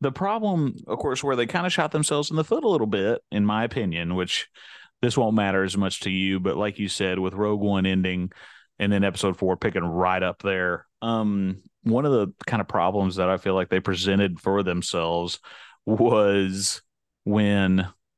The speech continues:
Leia is trying to pass off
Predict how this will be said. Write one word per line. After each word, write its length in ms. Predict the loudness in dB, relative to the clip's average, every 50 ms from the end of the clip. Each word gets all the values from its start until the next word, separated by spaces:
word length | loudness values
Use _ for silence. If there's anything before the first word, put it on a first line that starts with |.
| _ _ _ _ -4
Leia 640 | -2 0 0 2 2 2 2 2 0 0 -2 -6 -10 -4
is 180 | -2 -2 -2 0
trying 380 | -2 -2 0 0 0 2 0 0
to 80 | -2
pass 420 | -2 -2 -2 -2 -2 -2 -2 -2 0
off 520 | 0 0 0 0 -2 -2 -4 -12 -16 -18